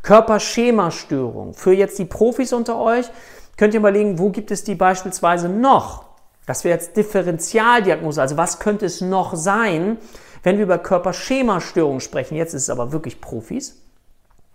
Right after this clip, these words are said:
nämlich bei der sogenannten dysmorphophoben Störung. Das sind Menschen, die das Gefühl haben, ja, bei mir stimmt's vielleicht mit meiner Nase, die ist groß, <laughs> aber ich habe riesige Ohren.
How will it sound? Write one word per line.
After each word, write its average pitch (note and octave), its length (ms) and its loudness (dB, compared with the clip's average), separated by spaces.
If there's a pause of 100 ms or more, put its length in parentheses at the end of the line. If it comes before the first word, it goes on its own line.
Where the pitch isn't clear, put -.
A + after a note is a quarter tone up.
(180)
nämlich C#3+ 320 -6 (340)
bei E3 220 2
der F3 180 2
sogenannten D#3+ 720 -4 (320)
dysmorphophoben D#3+ 1900 -4
Störung. - 540 -14 (560)
Das - 160 -10
sind D3+ 180 -12
Menschen, F#3 640 -6 (680)
die D#3+ 420 -4 (100)
das - 180 -10
Gefühl E3+ 360 -2
haben, D#3 260 0 (1040)
ja, C3+ 160 -6
bei C3+ 140 -2
mir C#3+ 120 -4
stimmt's F#3 320 -8
vielleicht - 300 -10
mit E3 80 -10
meiner D3+ 220 -4
Nase, D#3 340 0
die D3+ 120 -10
ist - 300 -12
groß, A3 440 2 (240)
<laughs> - 240 -18
aber E3+ 180 2
ich E3+ 160 -2
habe E3 320 2
riesige F#3 580 2
Ohren. E3+ 540 4